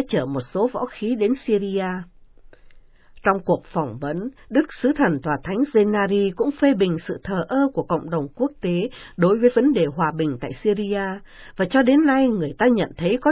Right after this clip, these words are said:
sự mệt mỏi về vấn đề này. Tuy rằng nhiều nước đang gặp phải khó khăn về vấn đề bầu cử và tài chánh,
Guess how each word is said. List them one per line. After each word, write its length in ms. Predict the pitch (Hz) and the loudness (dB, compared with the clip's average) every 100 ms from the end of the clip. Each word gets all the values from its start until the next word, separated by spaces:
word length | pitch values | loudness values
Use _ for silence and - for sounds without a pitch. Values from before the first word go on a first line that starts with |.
| 311 | 0
sự 100 | 190 | 0
mệt 240 | 175 170 - | 2 0 0
mỏi 300 | 151 127 127 | -4 -2 -4
về 140 | 147 135 | -4 -4
vấn 260 | 170 269 | 0 0
đề 160 | 175 151 | -2 -4
này. 360 | 147 143 123 - _ - _ - - - - | -4 -6 -8 -10 _ -20 _ -20 -20 -10 4
Tuy 200 | 277 262 | 6 6
rằng 320 | 214 180 160 170 | 6 2 0 0
nhiều 220 | 202 165 | 2 2
nước 340 | 139 285 - | 2 0 2
đang 180 | 277 294 | 2 4
gặp 160 | 220 - | 2 0
phải 140 | 180 123 | -6 -4
khó 220 | - 214 | 0 0
khăn 280 | - 240 233 | 2 0 0
về 120 | 139 | -2
vấn 260 | 151 262 | 0 0
đề 120 | 190 165 | 2 2
bầu 300 | 165 165 - | 2 0 0
cử 180 | 156 135 - | -4 -4 -6
và 80 | 170 | -6
tài 260 | 170 139 135 | -4 -4 -6
chánh, 300 | 165 156 | -6 -4